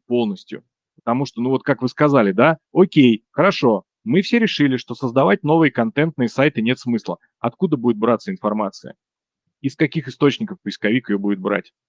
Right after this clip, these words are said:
Ну, вот появилось некое новое явление, например, да, вот там, ну, давайте нейросети не будем брать, ну, не знаю,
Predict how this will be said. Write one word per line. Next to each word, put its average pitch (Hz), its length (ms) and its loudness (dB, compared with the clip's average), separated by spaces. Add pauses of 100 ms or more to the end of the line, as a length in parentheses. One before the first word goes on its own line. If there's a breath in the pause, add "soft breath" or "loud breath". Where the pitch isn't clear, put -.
(720)
Ну, 160 140 2
вот 143 180 4
появилось 214 380 4
некое 156 300 0
новое 147 300 2
явление, 113 560 2
например, 87 420 -16
да, 120 260 2
вот 98 180 -6
там, 95 240 -4 (680)
ну, 147 80 -6
давайте 147 300 2
нейросети 113 560 0
не 98 120 -4
будем 160 320 0
брать, 98 300 -4
ну, 123 500 0
не 107 140 0
знаю, 107 400 0